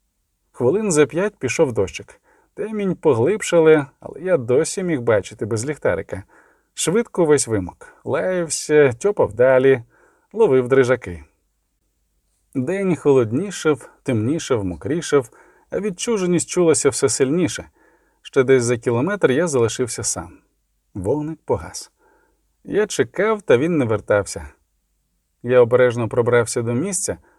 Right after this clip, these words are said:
де бачив його востаннє, заходячи з правого боку, тримаючи пістолет, шукаючи її розумом і очима, зачепив суху гілку, почув, як та труснула. "Перестань, Бога ради, не треба!"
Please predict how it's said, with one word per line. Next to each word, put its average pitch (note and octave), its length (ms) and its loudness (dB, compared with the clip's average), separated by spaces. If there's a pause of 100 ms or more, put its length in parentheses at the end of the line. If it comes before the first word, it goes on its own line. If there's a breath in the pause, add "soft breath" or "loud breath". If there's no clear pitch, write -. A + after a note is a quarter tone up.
(140)
де B2 120 0
бачив B2+ 340 0
його B2 200 -4
востаннє, G2 600 -4
заходячи A#2+ 520 -4
з - 60 -8
правого A2+ 420 0
боку, G#2 320 -4
тримаючи A2+ 500 -4
пістолет, D3+ 560 -2
шукаючи C3+ 540 0
її A#2 240 0
розумом C3 500 0
і G2+ 80 -2
очима, B2 460 -2 (600 soft breath)
зачепив D3+ 520 -2
суху - 340 -4
гілку, A2 580 -2 (380)
почув, D3+ 300 0
як B2+ 160 2
та C#3 140 -2
труснула. F#2 580 -6 (1200)
"Перестань, A#2+ 720 2
Бога F3+ 420 0
ради, A2 240 0
не A3 140 -4
треба!" A2+ 420 2